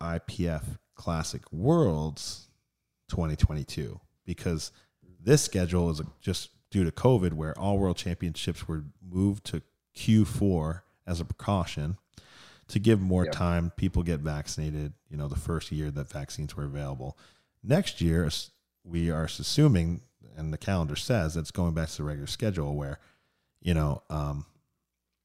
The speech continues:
Speaker 1: Raw Worlds is in June. And, uh, yeah, I don't know if that was done on purpose or it's just a really bad miscalculation, but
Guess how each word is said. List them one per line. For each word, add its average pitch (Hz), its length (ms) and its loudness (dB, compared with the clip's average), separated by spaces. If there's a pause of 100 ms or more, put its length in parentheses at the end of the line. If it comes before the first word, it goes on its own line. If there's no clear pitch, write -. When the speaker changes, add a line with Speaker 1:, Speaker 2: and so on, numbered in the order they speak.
(320)
Speaker 1:
Raw 80 300 4
Worlds 78 360 2
is 76 140 -4
in 73 160 -2
June. 85 360 2 (1500)
And, 78 360 -2
uh, 73 300 -4 (1120)
yeah, 80 280 -4 (260)
I 80 100 -4
don't 87 200 0
know 87 200 4
if 82 120 0
that 78 180 -2
was 85 120 -2
done 85 200 -2
on 82 160 0
purpose 110 580 0 (840)
or 82 160 -2
it's 78 80 -4
just - 220 0
a 80 60 -2
really 78 320 0
bad 76 280 -4
miscalculation, 73 920 -6
but 71 280 -8